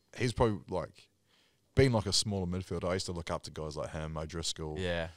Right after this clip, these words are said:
Speaker 1: Um, even Tams. Like, but I remember I was like, first game against Gitto, I was like, "I'm gonna get him. Like,
Speaker 2: Yeah.
Speaker 1: I'm gonna get him behind the game line here." Get him, like, bang, hit spin. He's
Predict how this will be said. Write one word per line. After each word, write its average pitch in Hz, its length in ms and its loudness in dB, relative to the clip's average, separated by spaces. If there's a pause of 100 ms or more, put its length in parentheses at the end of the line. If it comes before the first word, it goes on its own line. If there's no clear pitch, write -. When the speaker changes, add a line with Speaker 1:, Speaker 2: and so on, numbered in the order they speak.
(280)
Speaker 1:
Um, 78 720 -4 (800)
even 98 200 2
Tams. 87 460 -2
Like, 98 180 2 (100)
but - 140 -8
I 90 40 -10
remember 95 400 -2 (560)
I - 40 -10
was 87 100 -4
like, 85 140 -6
first 101 220 0
game 95 180 0
against 85 240 -8
Gitto, 92 140 -2
I 107 120 0
was 98 80 -6
like, 85 100 -6
"I'm 85 60 -6
gonna 82 140 -8
get 85 160 -6
him. 80 100 -8 (280)
Like, 87 120 -4
Speaker 2:
Yeah. 87 60 -4
Speaker 1:
I'm 104 60 0
gonna 92 100 0
get 101 160 0
him 92 60 2
behind 95 220 0
the 85 40 -4
game 90 240 -4
line 85 140 -4
here." 98 260 -4 (520)
Get 113 160 8
him, 110 140 6
like, 104 160 2 (100)
bang, 92 220 2
hit - 180 -4
spin. 87 320 -2
He's 85 200 -4